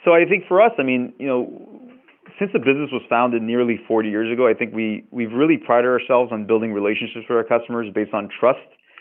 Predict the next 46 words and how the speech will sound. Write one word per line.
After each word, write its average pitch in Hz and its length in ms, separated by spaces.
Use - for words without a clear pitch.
and 120 80
with 120 100
our 113 80
customers 151 480
knowing 127 240
that 110 100
regardless 117 500
of 139 40
the 113 80
market 113 300
conditions, 120 560
we'll 104 220
always 131 360
price 120 240
our 117 80
products 104 340
and 104 120
service 98 240
competitively, 107 600
right? 104 240
And 110 180
any 151 180
price 139 320
increases 131 480
we 113 100
pass 104 340
on 120 280
will 104 100
be 107 100
justified 107 540
and 95 80
reasonable. 98 340
I 92 80
think 123 220
you, 117 100
it - 100
seems 185 240
obvious, 156 420
but 127 120
unfortunately, 151 540
we 123 120
live 131 120
in 151 60
an 117 160
industry 123 400
where 101 180